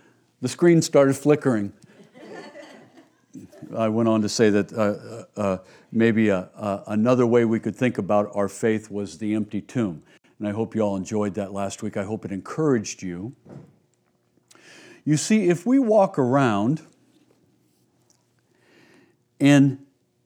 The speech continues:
think this way, now catch me here, here clearly, hear what I'm saying. If we walk around thinking that the cross is our primary symbol, and, and I understand, folks, it is a symbol of redemption,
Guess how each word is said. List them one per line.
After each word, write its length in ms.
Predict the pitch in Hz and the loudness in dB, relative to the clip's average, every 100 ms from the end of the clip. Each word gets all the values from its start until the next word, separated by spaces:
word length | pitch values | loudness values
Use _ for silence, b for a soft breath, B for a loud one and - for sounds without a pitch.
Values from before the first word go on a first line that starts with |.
| _ _ | _ _
think 420 | - - 208 220 - | -6 2 4 4 2
this 240 | 175 - | 0 2
way, 200 | 107 107 | 0 2
now 160 | 117 131 | 2 0
catch 360 | - 170 - | 2 2 2
me 100 | 131 | -2
here, 260 | 117 127 104 104 | 0 -2 -4 -6
here 140 | 123 | -6
clearly, 340 | 123 110 98 | -4 -4 -4
hear 160 | 101 131 | -2 0
what 100 | 139 | 0
I'm 100 | 131 | -2
saying. 280 | - 98 - _ B B B B | -4 -8 -8 _ B B B B
If 240 | 147 139 | -2 0
we 120 | 190 240 | 0 2
walk 360 | 202 185 175 | 4 4 4
around 680 | 165 147 160 139 123 123 123 - b | 2 4 6 6 4 2 -2 -8 b
thinking 800 | - - 185 - - 120 120 123 B B B | -6 2 4 4 2 4 4 0 B B B
that 520 | 110 131 123 - - _ _ _ _ _ _ - | 2 4 4 2 -12 _ _ _ _ _ _ -20
the 300 | 160 127 139 | -8 -2 -2
cross 440 | - 180 220 - | 2 4 4 2
is 140 | 156 | 0
our 120 | 143 131 | 2 0
primary 600 | - 139 120 113 104 104 | 0 0 2 4 2 0
symbol, 480 | - 123 101 95 | 0 2 2 0
and, 120 | 110 123 | 0 -2
and 260 | 135 127 | -2 0
I 140 | 139 214 | 2 2
understand, 540 | 220 202 - 151 101 | 2 0 2 2 2
folks, 360 | - 107 - 143 | 0 -4 -2 -2
it 140 | 170 | 0
is 180 | 170 123 | 0 -2
a 40 | |
symbol 380 | 110 151 160 139 | -4 -2 0 0
of 120 | 95 | -2
redemption, 760 | 107 95 87 170 - - 190 | -4 -2 4 4 4 0 0